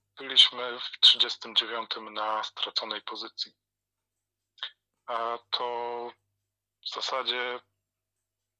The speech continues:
wojna, która wybuchła bez wypo-, którą zaskoczyli nas, no,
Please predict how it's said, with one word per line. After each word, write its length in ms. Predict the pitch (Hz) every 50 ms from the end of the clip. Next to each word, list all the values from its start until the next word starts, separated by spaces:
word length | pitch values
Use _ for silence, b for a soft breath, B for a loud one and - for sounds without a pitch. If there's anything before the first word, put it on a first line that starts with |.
| _ _ _ _ _ _ _ _ _ _ _ _ _ _ _ _ _ _ _ _ _ _ _ _ _ _ -
wojna, 340 | 139 139 143 135 131 123 -
która 460 | - - - - 123 120 117 117 113
wybuchła 880 | - 123 117 110 - 139 120 - 104 - - 123 120 117 117 117 117 - - _ _
bez 320 | - 120 117 113 - - -
wypo-, 380 | - - - 131 117 - - - -
którą 640 | - - - 123 120 123 120 120 117 117 131 - - -
zaskoczyli 720 | 127 117 123 117 - - - - - 131 120 120 120 117
nas, 360 | 117 117 113 - - - - _ _ _ _
no, 240 | - 139 135 131 -